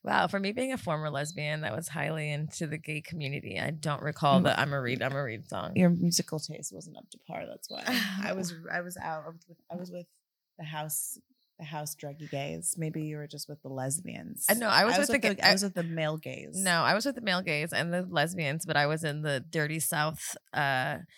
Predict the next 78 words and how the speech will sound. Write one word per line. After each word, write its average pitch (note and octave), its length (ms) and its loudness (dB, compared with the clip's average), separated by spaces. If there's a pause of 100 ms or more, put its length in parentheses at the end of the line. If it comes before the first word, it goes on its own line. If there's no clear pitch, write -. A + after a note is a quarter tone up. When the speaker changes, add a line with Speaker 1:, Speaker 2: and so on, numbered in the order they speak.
Speaker 2:
Oh, F3+ 100 4
true. F3+ 180 2
I E3 80 6
was F#3 120 4
in F#3 80 4
Speaker 1:
dro-, D#3+ 80 4
Speaker 2:
L E3 260 8
A. - 20 4
Speaker 1:
drop, D#3 300 8
Speaker 2:
"I'ma D#3 60 -6
read, D3+ 180 0
Speaker 1:
dro-, F3 100 6
Speaker 2:
I'ma E3+ 160 4
read, E3 240 -4
I'ma," F3+ 160 2
we D#3+ 40 -4
were F#3 60 -6
Speaker 1:
drop D#3+ 260 6
Speaker 2:
in, F3 60 0
Speaker 1:
that E3 160 6
Speaker 2:
we E3 60 0
were - 20 4
Speaker 1:
shit. D#3 140 4 (100)
Speaker 2:
doing D#3+ 120 -2
Rond-, D3+ 360 0
we E3 60 -6
were D#3 40 -4
going E3 160 -2
to D3 60 -4
Rhonda C#3 800 0
and, C3 120 -8
like, G#2+ 260 -8
weird C3+ 220 -8
warehouse B2+ 320 -2
parties. - 400 -8
Speaker 1:
I G3 80 0
was D#4+ 100 -2
in F4+ 60 -6
a D#4 40 -6
warehouse, G#3 680 2
but D3+ 160 0
it D3 100 2
was E3+ 180 -2 (140)
very D#3 260 0
ratchet. F#2+ 440 -2 (240)
Speaker 2:
This - 160 -12
was, D#2+ 100 -18
yeah, - 180 -10
this - 180 -12
is F3+ 100 -10
white - 200 -14
people - 200 -16
Speaker 1:
Ra-, E3 100 6
Speaker 2:
shit. - 200 10
Speaker 1:
<laughs> F3 60 -4
ratchet E3 360 4
Speaker 2:
I F#3+ 60 8
was G3 120 8
Speaker 1:
gays. F#3+ 60 4
Speaker 2:
doing F#3 120 6
white D3 140 0
people C#3 160 -10
shit, - 220 -6
Speaker 1:
I F3+ 80 8
Speaker 2:
for - 60 2
sure. A3+ 120 4
Speaker 1:
prefer E3 460 2
the D#3+ 280 -2
ratchet D3 360 2
gays. D3 260 -4
I'm D#3+ 100 -2
not C#3+ 160 2
gonna D#3+ 180 0
lie. - 300 2
Speaker 2:
<laughs> G3+ 40 -12 (560)
Speaker 1:
Um, D#3+ 480 -2
<laughs> - 40 0
as, B3+ 180 6